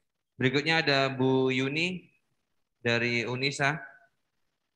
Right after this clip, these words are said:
Monggo, Bu Yuni Purwati.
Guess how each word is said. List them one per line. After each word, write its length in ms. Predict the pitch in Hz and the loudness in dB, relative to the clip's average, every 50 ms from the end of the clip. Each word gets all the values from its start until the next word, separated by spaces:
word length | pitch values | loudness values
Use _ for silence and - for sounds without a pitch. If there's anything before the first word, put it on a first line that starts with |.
| _ _ _ _ _ _ _ _ _ _ _ _ _ _ _ _ _ _ _ _ _ _ _ _ _ _ _ _ _ _ _ _ _ _ _ _ _ _ _ _ _ | _ _ _ _ _ _ _ _ _ _ _ _ _ _ _ _ _ _ _ _ _ _ _ _ _ _ _ _ _ _ _ _ _ _ _ _ _ _ _ _ _
Monggo, 560 | - 127 123 123 123 127 127 131 131 135 127 123 | -6 -4 -2 0 2 2 2 0 -2 -6 -6 -4
Bu 320 | 120 117 117 117 117 113 | -2 -2 0 0 -2 -2
Yuni 480 | 117 117 117 120 123 123 127 123 120 _ _ | -4 -4 -4 -4 -4 -6 -6 -8 -12 _ _
Purwati. 560 | - 120 113 117 113 117 117 - 127 123 127 | -10 -6 -4 -2 -2 -2 -2 -4 -6 -6 -6